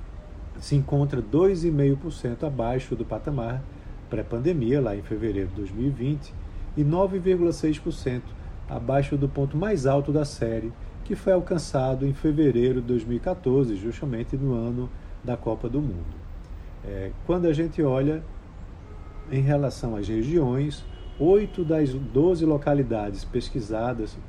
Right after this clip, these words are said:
acompanharam essa queda, né? A influência negativa mais relevante veio de São Paulo, né, seguido por Rio de Janeiro, né,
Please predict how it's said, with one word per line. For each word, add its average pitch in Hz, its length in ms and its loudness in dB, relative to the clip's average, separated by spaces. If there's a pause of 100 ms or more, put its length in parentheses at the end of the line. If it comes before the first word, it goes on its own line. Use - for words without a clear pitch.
(140)
acompanharam 135 760 0
essa 143 220 -2
queda, 98 440 -2 (480)
né? 104 100 -6
A 104 40 -4
influência 127 480 0
negativa 127 560 0
mais 139 340 0
relevante 147 720 2 (400)
veio 113 240 2
de 113 80 -4
São 170 220 0
Paulo, 131 500 0 (320)
né, 117 80 -4
seguido 120 340 0
por 127 160 0
Rio 120 80 2
de 117 60 -6
Janeiro, 131 560 2 (420)
né, 98 160 -8